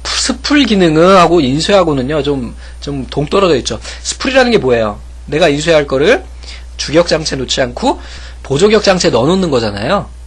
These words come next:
그죠? 자, 그리고 프린터 속성에서 하는 게 아니라요. 어, 한번 보여드릴게요. 자, 장치 및 프린터에서,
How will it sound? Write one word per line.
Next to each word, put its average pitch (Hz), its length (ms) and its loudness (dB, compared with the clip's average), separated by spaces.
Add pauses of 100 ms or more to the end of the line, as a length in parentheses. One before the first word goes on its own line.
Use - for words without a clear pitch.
(200)
그죠? 113 260 -6 (220)
자, 123 160 -2
그리고 175 260 0
프린터 233 640 6
속성에서 254 580 2
하는 202 140 2
게 302 60 0
아니라요. 135 500 -2 (400)
어, 127 240 -4
한번 147 220 -2
보여드릴게요. 139 840 0
자, 113 280 -4
장치 135 320 -8
및 139 140 -6
프린터에서, 139 680 -2